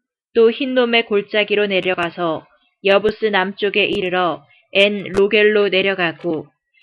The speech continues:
또 북쪽으로 접어들어 엔 세메스로 나아가서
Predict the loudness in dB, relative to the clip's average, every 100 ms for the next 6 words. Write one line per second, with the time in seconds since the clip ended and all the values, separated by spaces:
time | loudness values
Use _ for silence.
0 | _ _ 4 4 2 -6 2 2 4 2
1 | 2 -2 -2 0 0 0 -2 -4 0 0
2 | 0 -6 -4 -2 -2 -2 -2 0 2 2
3 | 2 0 -4 -4 -4 -4